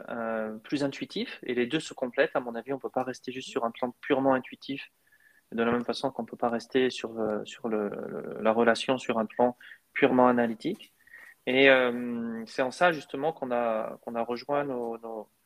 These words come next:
nos deux méthodes. Et je pense que là, on est vraiment au centre de, de, de, de, du processus du dialogue et de, et de communication. C'est sur, euh, qu'est-ce que j'apprends de moi-même et de l'autre. Et ce processus d'enrichi-, d'enrichissement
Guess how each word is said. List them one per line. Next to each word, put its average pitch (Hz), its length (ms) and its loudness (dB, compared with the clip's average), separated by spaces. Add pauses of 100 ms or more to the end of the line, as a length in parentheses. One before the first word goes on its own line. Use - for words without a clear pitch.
(320)
nos 113 100 0
deux 117 140 -2
méthodes. 135 480 4 (460)
Et 123 100 -2
je - 100 -10
pense 175 200 2
que 135 100 0
là, 147 160 8
on 160 100 0
est 120 100 -2
vraiment 117 340 -4
au 135 80 -6
centre 135 420 -8
de, 117 220 -4
de, 110 320 -6 (500)
de, 113 220 -6
de, 107 500 -2
du 120 140 -6
processus 135 560 -4
du 123 100 -14
dialogue 123 400 6
et 117 60 0
de, 110 360 0
et 113 80 -6
de 113 80 0
communication. 117 640 -2
C'est 147 140 -6
sur, 127 280 6
euh, 123 100 6 (380)
qu'est-ce 170 180 4
que 170 80 8
j'apprends 156 400 6
de 147 80 0
moi-même 135 400 0
et 127 40 -2
de 120 80 -6
l'autre. 117 300 -4
Et - 40 -10
ce - 120 -16
processus 139 540 -8
d'enrichi-, 147 400 2
d'enrichissement 151 640 -2